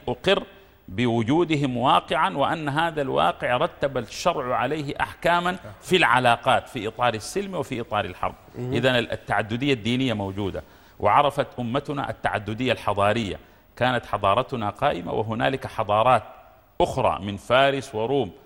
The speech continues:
Speaker 1: تفاعلنا معها، أخذنا النافع الطيب وتركنا الخبيث، وأعطيناهم كذلك النافع الطيب. وأمتنا عرف-، عرفت التعددية المذهبية،
Speaker 2: أها.
Speaker 1: هذه المذاهب الفقهية المعروفة، وهي كما قلت أوسع من المذاهب الأربعة.
Speaker 2: أها.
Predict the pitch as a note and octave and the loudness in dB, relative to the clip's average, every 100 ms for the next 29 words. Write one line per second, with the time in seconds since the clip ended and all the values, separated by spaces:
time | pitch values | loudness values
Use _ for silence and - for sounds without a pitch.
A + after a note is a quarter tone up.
0 | - _ _ A#2+ A2+ B2+ A2+ C#3 C#3 B2+ | -20 _ _ -4 2 4 6 4 2 -2
1 | A#2+ C3+ A2+ G#2+ - - C#3+ B2+ A#2+ A#2+ | 2 2 2 0 -4 -2 -2 0 -2 0
2 | C#3 C#3 A2 A2 C#3 D#3 D#3 G#2 G2 G#2+ | 0 0 -4 -4 -4 -4 -4 -6 -2 -2
3 | B2+ C3 C#3 - - - - A2 B2+ A#2+ | 0 0 -2 -4 -14 -8 -6 -2 0 0
4 | C#3 G2+ - - G2+ A2 B2 A#2 B2 C3+ | 0 -4 -12 -6 2 2 2 0 0 -2
5 | B2 C3 A#2 C3+ B2+ G#2 F#2+ A2+ A#2+ B2+ | -2 -2 2 2 0 -4 -4 -2 -2 -2
6 | - D3+ G2+ - - - _ _ - A2 | 0 0 -2 -10 -20 -20 _ _ 0 0
7 | A#2+ A#2 C3+ C#3+ B2+ B2 C#3+ C3 - C3+ | 2 2 2 0 2 4 2 0 0 2
8 | C#3 D3+ - - - G2 G#2 F#2+ G#2 C3 | 2 -2 -6 -6 -4 -4 -4 -4 -2 0
9 | C#3+ - A2+ A2 G2+ A#2 A#2 D#3+ F#2 G#2 | 0 0 0 -2 -2 -2 0 -2 -4 -8
10 | - B2 C3 G2+ G2+ G#2+ G2 G2 A#2+ A#2 | -12 -14 -8 -4 -2 -2 0 2 2 0
11 | G#2 - - C3+ C3 A#2 A#2 B2+ E3 G#2+ | -6 -8 -8 -2 -2 0 0 0 -2 -2
12 | - F2 F#2+ A2 A2 - C3 - C#3+ D3 | -4 -4 -6 -4 -4 -2 -4 -2 -2 -2
13 | B2+ B2 A#2 A2 A2+ C3+ A#2+ A#2+ - - | -4 -2 -2 -2 -2 -2 0 -2 0 0
14 | - D#2+ - - | 0 -4 -8 -14